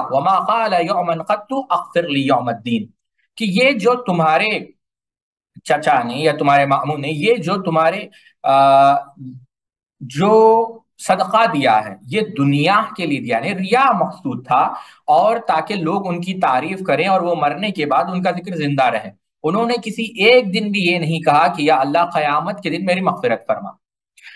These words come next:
अब इस हदीस से क्या बात पता चली साथियों? इस हदीस से ये बात पता चली कि अमल जो है लाजिम है, और तौहीद जो है लाजिम है अमल करने से पहले,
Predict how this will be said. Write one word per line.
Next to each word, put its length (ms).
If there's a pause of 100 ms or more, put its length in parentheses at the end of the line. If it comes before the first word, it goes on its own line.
(100)
अब 100
इस 160
हदीस 300
से 80
क्या 240
बात 240
पता 200
चली 260
साथियों? 420 (460)
इस 160
हदीस 360
से 60
ये 220
बात 240
पता 200
चली 380
कि 120 (120)
अमल 320
जो 160
है 160
लाजिम 540
है, 140 (1120)
और 260
तौहीद 440
जो 140
है 120
लाजिम 460
है 180
अमल 240
करने 380
से 140
पहले, 360